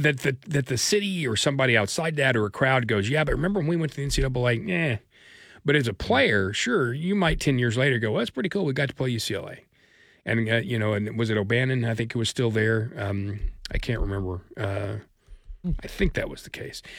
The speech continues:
Anyway, um, you got to play U C L A as opposed to, you know, "We won the C B I." Now, nobody cares, but we played seven games, hard games, and won the C B I, including that three-game series against Bradley. I'm sure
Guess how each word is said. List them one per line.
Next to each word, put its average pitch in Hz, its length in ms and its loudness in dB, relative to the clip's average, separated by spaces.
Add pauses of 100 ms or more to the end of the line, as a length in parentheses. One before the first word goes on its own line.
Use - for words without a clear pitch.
(160)
Anyway, 135 360 4
um, 127 440 2
you 160 80 -4
got 170 180 2
to 143 40 0
play 139 160 2
U 127 100 -2
C 123 160 -2
L 113 140 2
A 110 220 4
as 113 280 0
opposed 117 440 2
to, 123 80 2
you 113 160 0
know, 135 120 0
"We 143 240 2
won 120 360 0
the 101 100 0
C 104 200 -4
B 98 200 -4
I." 98 300 -10
Now, 104 100 -4
nobody 131 300 0
cares, 190 400 4
but 123 100 -4
we 143 100 0
played 131 240 2
seven 127 300 0
games, 110 320 -2
hard 113 260 2
games, 101 300 0
and 104 100 -2
won 101 200 0
the 98 60 -2
C 104 180 -4
B 98 120 -2
I, 101 100 2
including 98 320 -4
that 92 120 -6
three-game 92 380 -4
series 92 280 -4
against 85 200 -8
Bradley. 92 400 -6 (420)
I'm 160 160 4
sure - 180 4